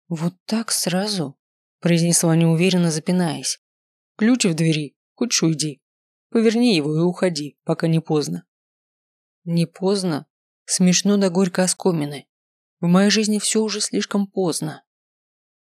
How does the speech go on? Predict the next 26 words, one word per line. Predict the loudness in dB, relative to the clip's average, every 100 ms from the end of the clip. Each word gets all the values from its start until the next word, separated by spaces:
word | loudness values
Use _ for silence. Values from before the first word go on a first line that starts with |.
| _ _
Я | -4 -2
ведь | -2
сначала | -2 0 0 0 -2
озвучивал | -2 -4 -4 -4
тебе | -2 -4
свои | -2 -2
условия. | -4 -4 -2 -2 -2 -6 -8 -16 _ _ _ _ _ _ _ _ _
Ты | 0 0
их | 2
озвучил, | 0 0 -4 -2 -2
я | 0 -2
их | -2
принял. | -2 -2 -2 -6 _ _ _ _ _
А | -2
это | 0 2
мои | 0 0
условия. | -4 -6 -4 -4 -6 -14 _ _ _ _ _ _ _ _ _ _
Они | 2 4 4
ведь | 4
не | 2
обязательно | 2 2 0 0 0 2
должны | 2 2 0
быть | -2
в | -2
форме | 0 2
слов. | 0 -2 -4 -6